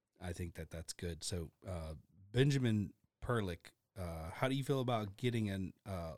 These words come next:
in, like, a licensing, like other trades, like plumbing and electrical? Um, what do you think about garage doors being a licensed trade?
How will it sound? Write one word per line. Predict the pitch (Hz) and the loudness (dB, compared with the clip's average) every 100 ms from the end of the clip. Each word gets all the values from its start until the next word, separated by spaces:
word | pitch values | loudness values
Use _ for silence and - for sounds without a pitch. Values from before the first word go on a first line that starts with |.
| - | -6
in, | 113 107 95 92 | -2 0 -2 -4
like, | 95 85 | -8 -6
a | |
licensing, | 80 98 107 123 117 123 117 113 - - _ _ _ 92 | -2 0 2 4 2 4 2 2 -2 -20 _ _ _ -8
like | 90 | -4
other | 104 104 | 0 0
trades, | - 95 87 82 | 0 -2 -4 -4
like | 80 | -8
plumbing | - 101 98 92 92 87 | -4 0 2 2 2 -2
and | 80 | -2
electrical? | 92 95 90 - 95 90 _ - | -2 -2 -2 0 0 -2 _ -8
Um, | 90 82 80 76 73 - _ _ _ _ - - _ _ _ - 101 | -6 -4 -4 -6 -10 -14 _ _ _ _ -20 -20 _ _ _ -20 -4
what | 113 | 0
do | 120 | 2
you | 110 120 | 0 0
think | 98 92 | -2 -2
about | 87 87 82 - _ _ _ _ _ _ _ _ | -2 -2 -2 -4 _ _ _ _ _ _ _ _
garage | 87 95 95 92 | 0 2 2 0
doors | 90 85 85 | -2 -4 -4
being | - 92 87 85 87 - _ _ _ _ _ _ | -4 -2 -2 -4 -6 -8 _ _ _ _ _ _
a | 92 | -6
licensed | 87 92 95 104 95 90 - - | -4 -2 -2 -2 -2 -2 -6 -10
trade? | - - 87 76 80 | -8 -4 -4 -6 -10